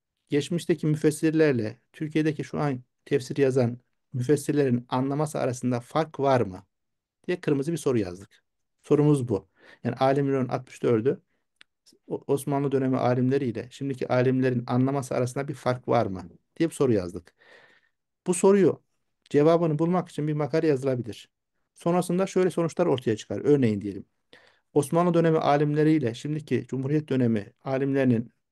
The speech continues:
anlaması aynıdır. Hiç değişmemiştir. Bu bir tespittir. Şöyle bir sonuç da çıkabilir. Osmanlı dönemi alimleri o ayeti şöyle anlarken biz böyle anlıyorduk.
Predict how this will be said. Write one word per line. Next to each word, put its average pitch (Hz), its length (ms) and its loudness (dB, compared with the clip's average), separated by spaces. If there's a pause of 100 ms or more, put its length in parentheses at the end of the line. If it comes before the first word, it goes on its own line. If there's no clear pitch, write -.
(140)
anlaması 151 480 0
aynıdır. 127 580 0
Hiç - 180 -12
değişmemiştir. 147 720 -2 (140)
Bu 160 100 -4
bir 165 60 -8
tespittir. - 640 -6 (800)
Şöyle 185 280 2
bir 208 60 -2
sonuç 180 280 0
da 147 60 2
çıkabilir. 127 500 -4 (420)
Osmanlı 180 440 0
dönemi 175 240 2
alimleri 160 520 2
o 143 140 -2
ayeti 156 280 0
şöyle 165 280 -4
anlarken 196 540 -4 (400)
biz 190 160 -4
böyle 170 200 4
anlıyorduk. 92 540 -8